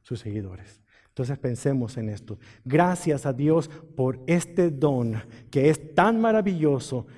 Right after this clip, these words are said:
que no puede describirse con palabras.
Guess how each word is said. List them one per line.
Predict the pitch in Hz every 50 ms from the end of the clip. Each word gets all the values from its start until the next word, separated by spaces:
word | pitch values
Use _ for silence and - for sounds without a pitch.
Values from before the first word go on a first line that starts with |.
| - _ _
que | - 127
no | 113 117 117
puede | 104 117 - 131 139 151 147 151 160 151 - - - - -
describirse | - 127 120 - - 117 113 117 123 113 101 - - 107 95 - - - _ _ _
con | _ 117 113 110
palabras. | 110 110 104 95 90 98 95 92 - 87 - - - _ _ _